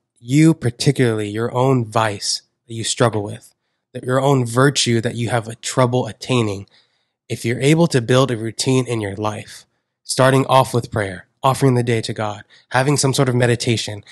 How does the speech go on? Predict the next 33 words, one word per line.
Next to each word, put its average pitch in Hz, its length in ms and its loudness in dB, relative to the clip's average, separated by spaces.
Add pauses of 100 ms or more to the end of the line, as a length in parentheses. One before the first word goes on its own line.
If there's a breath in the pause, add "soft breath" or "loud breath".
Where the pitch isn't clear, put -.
(240 loud breath)
at 131 120 -2
least 151 340 4
praying 127 260 2
the 117 80 -2
daily 113 300 -4
rosary, 107 540 -8 (440)
having 135 240 2
some 143 140 0
spiritual 135 400 4
reading 131 240 4
and - 100 0
ending 135 280 8
the 127 100 6
day 123 180 6
with 123 140 0
an 120 80 0
examination, 117 640 0
you 123 100 2
can 127 200 0
say 120 200 0
every 120 280 0
day, 117 260 -2 (540 soft breath)
"What 120 180 2
did 135 100 4
I 143 140 6
do 120 180 2
today, 110 480 -6
Lord, 110 340 -6 (540)
that 127 120 -10
was 113 380 -4 (260)
giving 127 240 4
you, 113 260 0
in, 117 240 -4